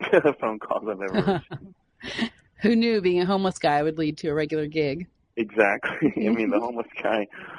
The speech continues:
Speaker 1: you know, was only supposed to be a, a one-episode gig.
Speaker 2: Oh, really?
Speaker 1: Yeah.
Speaker 2: They just couldn't let you go.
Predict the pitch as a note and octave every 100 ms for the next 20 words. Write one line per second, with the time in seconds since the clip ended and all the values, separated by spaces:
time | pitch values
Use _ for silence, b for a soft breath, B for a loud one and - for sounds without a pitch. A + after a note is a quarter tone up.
0 | B B B B - A2+ G#2+ G2+ G#2+ A#2
1 | A#2 G#2+ - A2+ - G2+ G2+ G2 F#2+ F#2+
2 | - - - G2+ G2+ G2+ F#2+ G2+ - F#2
3 | F2 G2+ F#2+ F2+ - _ _ _ - G3
4 | G#3 A4 D3+ - G#2+ - _ A2+ G#2+ F2+
5 | - _ _ _ _ F#3+ F#3 F#3 - G3
6 | F3+ C3 G3 A#3 F#3